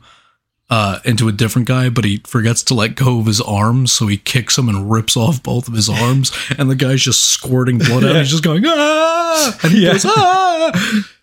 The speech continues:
Speaker 2: I like how, oh, how the violence was very, like, over the top. Like, the blood, like, the amount of blood was, like, it was almost ridiculous.
Speaker 1: Yeah.
Speaker 2: But I really liked it. It was, like, Kill Bill over the top.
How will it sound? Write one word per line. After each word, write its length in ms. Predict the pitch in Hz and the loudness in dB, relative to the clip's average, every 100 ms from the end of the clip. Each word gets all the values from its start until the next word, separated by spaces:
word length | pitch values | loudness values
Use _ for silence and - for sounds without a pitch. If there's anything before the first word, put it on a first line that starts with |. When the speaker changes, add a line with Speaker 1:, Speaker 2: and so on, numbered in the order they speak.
| _ | _
Speaker 2:
I 100 | - | -4
like 240 | 156 180 202 | 0 0 0
how, 260 | 214 190 - | -2 -2 -4
oh, 220 | 131 135 | -6 -6
how 260 | 113 139 131 | -4 -6 -4
the 100 | 117 | -6
violence 500 | 104 110 110 107 110 | -4 -4 -4 -8 -8
was 140 | 104 | -10
very, 300 | 98 107 110 | -8 -8 -6
like, 280 | 104 101 - | -8 -12 -14
over 260 | 110 104 107 | -16 -14 -14
the 120 | 92 | -16
top. 500 | - - 92 92 - _ _ _ _ _ _ _ _ _ - | -18 -12 -10 -10 -12 _ _ _ _ _ _ _ _ _ -10
Like, 220 | 110 98 | -10 -8
the 100 | 113 | -10
blood, 580 | 98 - 110 110 117 123 | -10 -10 -6 -4 -4 -6
like, 160 | 127 | -10
the 80 | 113 | -8
amount 220 | 120 127 | -6 -4
of 100 | 151 | -6
blood 400 | 104 101 104 107 | -8 -10 -8 -8
was, 160 | 110 101 | -10 -10
like, 200 | 101 98 | -10 -12
it 40 | 113 | -12
was 120 | 104 | -10
almost 320 | 113 123 - | -8 -8 -8
ridiculous. 1000 | 107 87 95 92 - 104 110 110 - - _ _ _ - - | -10 -12 -12 -12 -10 -10 -8 -6 -6 -8 _ _ _ -16 -6
Speaker 1:
Yeah. 200 | 120 90 - | -4 -4 -8
Speaker 2:
But 180 | 120 - | -14 -10
I 60 | |
really 480 | 117 107 120 135 120 | -8 -4 -4 -4 -6
liked 420 | 107 107 110 - | -6 -6 -6 -8
it. 160 | 90 67 _ _ _ _ | -12 -12 _ _ _ _
It 60 | 107 | -12
was, 180 | 110 | -8
like, 240 | 123 104 - | -8 -10 -12
Kill 340 | - 135 123 | -10 -6 -6
Bill 600 | 113 98 104 104 98 95 95 | -8 -8 -6 -6 -8 -12 -16
over 260 | 95 90 | -16 -14
the 100 | 90 | -14
top. 480 | 85 - 87 80 - | -16 -16 -18 -18 -20